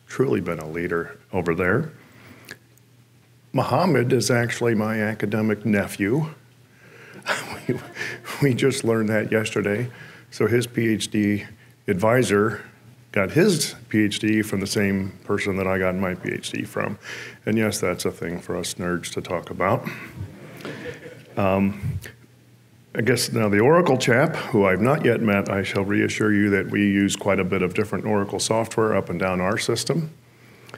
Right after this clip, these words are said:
So that, I felt like in a good company. And then I have played soccer in Schaumburg.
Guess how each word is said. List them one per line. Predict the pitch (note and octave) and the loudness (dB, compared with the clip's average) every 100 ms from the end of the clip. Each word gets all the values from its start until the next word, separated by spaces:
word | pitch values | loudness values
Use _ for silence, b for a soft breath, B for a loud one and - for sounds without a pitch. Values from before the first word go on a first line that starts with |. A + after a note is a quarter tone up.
| B _ | B _
So | - F2 F2 F2 | -4 -2 -2 -4
that, | F#2 G2+ G#2+ - D#3 | -6 -6 -8 -8 -6
I | |
felt | - - F2+ - - | -2 0 0 -2 -8
like | F2 - | -4 0
in | F2+ F2+ | -2 -2
a | - F2+ | -4 -2
good | F#2+ F#2 | -2 0
company. | A2+ G#2+ G#2+ G#2+ | 0 2 4 4
And | G#2 | 4
then | G2+ G2+ | 2 2
I | |
have | G2+ A2 - | 2 2 2
played | - G#2+ G2 F#2 - | 2 2 2 -4 -6
soccer | - A#2+ A2+ A#2+ A2 F#2+ F2+ - | 0 2 2 2 2 2 0 -4
in | G#2 F2+ | -2 -2
Schaumburg. | - F#2 E2+ E2 D#2+ D#2+ | 0 -2 -2 -4 -6 -8